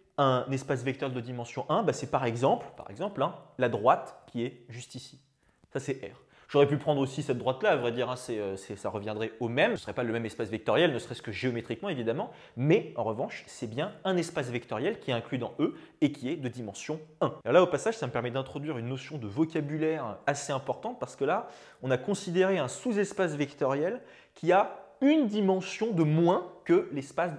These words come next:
vectoriel dans lequel il est inclus. C'est-à-dire que là, on est de dimension trois, et là, on a de dimension trois moins un, on a de dimension deux. Alors ça, c'est vachement important parce que si on prend un espace vectoriel de dimension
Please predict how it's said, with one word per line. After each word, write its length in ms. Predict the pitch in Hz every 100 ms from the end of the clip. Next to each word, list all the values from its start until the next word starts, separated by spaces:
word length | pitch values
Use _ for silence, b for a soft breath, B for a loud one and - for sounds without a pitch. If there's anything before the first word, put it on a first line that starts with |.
| -
vectoriel 680 | 123 139 - 143 131 156 185
dans 100 | 135
lequel 320 | 123 156 190
il 120 | 135
est 100 | 156
inclus. 420 | 143 139 107 - -
C'est-à-dire 160 | 104
que 80 | 123
là, 80 | 123
on 80 | 123
est 100 | 101
de 80 |
dimension 460 | 107 110 104 - 101
trois, 500 | - - 139 165 190
et 60 | -
là, 80 | 123
on 80 | 127
a 60 |
de 80 | 110
dimension 400 | 107 110 - 117
trois 320 | - - 127
moins 400 | 117 123 135 127
un, 40 | 151
on 120 | 156
a 80 | 113
de 60 |
dimension 420 | 104 120 127 -
deux. 180 | 110 95 -
Alors 120 | 107
ça, 100 | 160
c'est 80 | 139
vachement 260 | 127 131
important 300 | 123 127 -
parce 160 | 214 131
que 100 | -
si 320 | - - 240
on 100 | 226
prend 360 | 190 - 170 -
un 100 | 123
espace 360 | 135 135 156 131
vectoriel 480 | 143 143 143 147 123
de 80 |
dimension 540 | 117 120 117 107 -